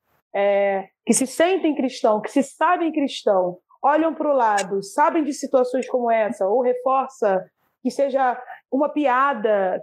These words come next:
que não faz de graça aquele, que, o, a manutenção desse racismo recreativo. É, ontem mesmo a gente,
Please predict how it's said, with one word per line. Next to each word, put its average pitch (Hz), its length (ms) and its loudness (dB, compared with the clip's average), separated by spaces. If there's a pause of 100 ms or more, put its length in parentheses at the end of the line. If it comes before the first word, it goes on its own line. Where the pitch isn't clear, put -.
que 247 140 0
não 262 220 2
faz 247 200 2
de 247 80 -8
graça 247 380 0
aquele, 233 300 0
que, 240 120 -2
o, 226 360 0
a 220 40 2
manutenção 247 560 0
desse 277 180 -4
racismo 247 380 2
recreativo. 214 1040 0 (220)
É, 214 580 0 (340)
ontem 311 360 0
mesmo 269 400 2
a 254 40 2
gente, 262 260 -2